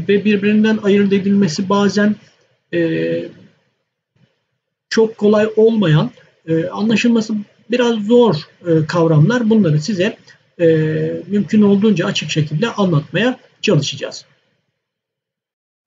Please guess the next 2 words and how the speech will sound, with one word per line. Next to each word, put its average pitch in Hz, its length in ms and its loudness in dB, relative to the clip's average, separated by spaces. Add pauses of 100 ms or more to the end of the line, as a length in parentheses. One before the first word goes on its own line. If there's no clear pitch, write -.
(2250)
Şimdi 285 240 2
arkadaşlar, 240 720 0